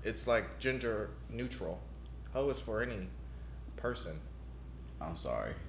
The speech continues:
Speaker 2: Now I feel kinda bad.
Speaker 1: Yeah,
Speaker 2: <laughs>
Speaker 1: all right. <laughs> And also,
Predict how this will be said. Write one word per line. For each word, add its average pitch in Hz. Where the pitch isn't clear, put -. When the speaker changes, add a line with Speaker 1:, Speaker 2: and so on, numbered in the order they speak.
Speaker 2:
Now 92
I 92
feel 82
kinda 71
bad. -
Speaker 1:
Yeah, 240
Speaker 2:
<laughs> 185
Speaker 1:
all 180
right. 233
<laughs> -
And 240
also, 214